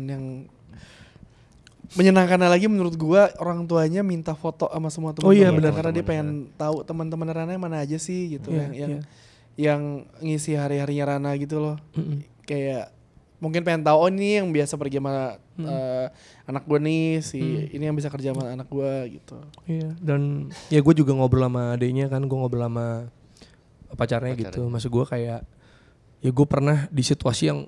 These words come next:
Speaker 2: beda bisa dibilang, tapi maksud gue, gue pernah koma sembilan hari gitu, nggak sadar, dan gue tuh nggak lihat teman-teman gue, orang tua gue, adik gue, pacar gue waktu itu yang sekarang jadi istri gue, kayak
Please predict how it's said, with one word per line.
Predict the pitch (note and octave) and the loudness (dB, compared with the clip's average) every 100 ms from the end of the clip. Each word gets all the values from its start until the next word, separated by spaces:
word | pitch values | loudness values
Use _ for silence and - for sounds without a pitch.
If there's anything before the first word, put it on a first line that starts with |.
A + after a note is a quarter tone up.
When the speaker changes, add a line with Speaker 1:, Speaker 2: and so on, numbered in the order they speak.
| - _ | -14 _
Speaker 2:
beda | C3 A#2+ A#2 A#2 B2+ C#3 | -8 -8 -2 2 4 2
bisa | - C3 | -4 -6
dibilang, | A2+ A#2 B2 C#3 | -2 0 0 0
tapi | B2+ D3+ | -2 0
maksud | D#3+ C3 | 0 0
gue, | C#3 | 2
gue | D3+ D#3+ | 2 2
pernah | D3 C#3 C3 - _ _ _ - - | 0 -2 -4 -8 _ _ _ -20 -18
koma | - C3+ B2+ B2+ C3+ - _ _ - | -2 0 2 0 0 -4 _ _ -20
sembilan | - C#3+ C3 | -6 0 2
hari | B2 C#3 | 4 2
gitu, | D3 C3 | 0 -2
nggak | B2+ A#2+ | 0 0
sadar, | B2 A#2 C3 D3+ | 0 2 2 2
dan | C#3 B2 B2 | 0 -2 -2
gue | - C3+ C3+ | -4 2 4
tuh | F3+ | 4
nggak | E3 C#3+ - - | 4 2 -2 -4
lihat | D3+ D3 D3+ D3+ - _ _ _ _ _ _ _ _ _ _ - | 0 2 2 0 -8 _ _ _ _ _ _ _ _ _ _ -8
teman-teman | C3+ C3+ C3+ C3+ | -4 -2 -2 -2
gue, | C#3 C3+ C#3 C#3+ C#3+ | -2 0 2 0 -2
orang | D3 C#3 B2+ | -4 -4 -4
tua | C3 C3 | -2 -2
gue, | B2+ C3 C#3 C3+ C3 C#3 | 0 2 2 2 0 -4
adik | - C3+ B2 | -6 -4 -4
gue, | B2+ C3 C3 C3 | -2 -2 0 0
pacar | - B2+ C3+ B2+ | -2 -2 -2 -2
gue | B2+ C#3 | 0 0
waktu | C3+ - | -2 -4
itu | C#3+ | -2
yang | C3 | 0
sekarang | C3+ B2+ | 0 0
jadi | B2+ | 0
istri | B2 C#3 | 0 0
gue, | B2+ C3+ | 0 0
kayak | C#3+ B2 B2 | 0 -2 -4